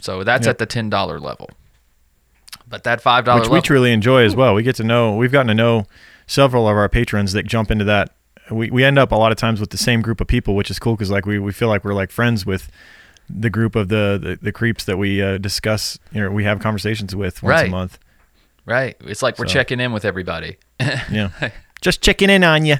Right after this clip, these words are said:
Speaker 1: Checking in on ya.
Speaker 2: <laughs>
Speaker 1: All
Speaker 2: Good old
Speaker 1: right.
Speaker 2: Billy, Billy Red Balls.
Speaker 1: Yeah.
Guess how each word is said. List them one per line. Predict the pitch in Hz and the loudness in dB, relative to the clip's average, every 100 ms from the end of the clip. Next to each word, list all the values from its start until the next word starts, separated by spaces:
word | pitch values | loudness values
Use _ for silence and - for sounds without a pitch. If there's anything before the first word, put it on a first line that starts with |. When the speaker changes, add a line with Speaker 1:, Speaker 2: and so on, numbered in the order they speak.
| 185 | 0
Speaker 1:
Checking | 240 233 262 247 | -8 -8 -8 -8
in | 240 220 | -6 -8
on | 214 196 196 | -8 -10 -10
ya. | 196 202 247 - - - - - - - | -4 -2 -2 -4 -4 -6 -10 -14 -14 -10
Speaker 2:
<laughs> | |
Speaker 1:
All | |
Speaker 2:
Good | 294 311 - - 139 - 113 104 151 - | -6 -6 -6 -8 -10 -6 -8 -8 -14 -4
old | 110 120 113 | 0 2 2
Speaker 1:
right. | 104 | 0
Speaker 2:
Billy, | 113 113 - - - - - - - - - | -2 -2 -6 -14 -20 -20 -20 -20 -20 -20 -8
Billy | 123 120 | -4 2
Red | 123 107 | 2 2
Balls. | 113 110 - - - | 2 2 -2 -12 -6
Speaker 1:
Yeah. | 117 120 | -2 0